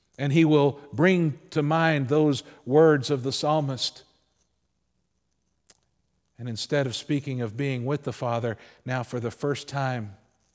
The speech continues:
ever, he feels forsaken. And notice that on the cross, he doesn't call him Father. Every other time in the Gospels, he calls him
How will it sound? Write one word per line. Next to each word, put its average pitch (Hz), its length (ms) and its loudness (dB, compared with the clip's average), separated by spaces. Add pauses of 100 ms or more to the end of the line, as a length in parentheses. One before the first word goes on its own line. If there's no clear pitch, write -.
ever, 117 440 -4 (2000)
he 117 80 -12
feels 127 320 -6
forsaken. 110 760 -8 (1120)
And 120 160 -4
notice 135 360 2
that 143 120 2
on 131 160 0
the 117 80 -4
cross, 135 460 -2
he 131 100 -6
doesn't 123 440 -6
call 135 260 -2
him 104 120 -6
Father. 123 460 -2
Every 156 380 4
other 151 180 2
time 151 320 -2
in 123 60 -4
the 120 100 -6
Gospels, 131 560 -2 (840)
he 131 100 0
calls 147 540 4
him 123 320 -2